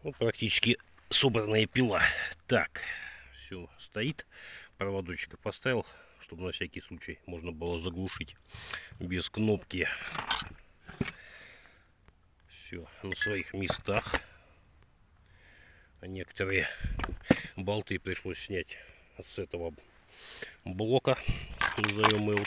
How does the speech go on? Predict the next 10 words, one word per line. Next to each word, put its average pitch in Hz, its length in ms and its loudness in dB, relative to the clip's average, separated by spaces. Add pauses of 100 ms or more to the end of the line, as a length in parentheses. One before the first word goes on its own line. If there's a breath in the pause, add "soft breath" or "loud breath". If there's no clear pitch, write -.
так. - 280 -2 (1160 loud breath)
Э, 92 320 -8 (920 loud breath)
так. - 180 -6 (2500 loud breath)
Крышка 92 520 -4 (160)
маслобака 90 680 -6
отмокает. 131 640 -6 (520 loud breath)
Это 95 280 -10
со - 160 -4
старого 92 420 -4
картера. 87 500 -8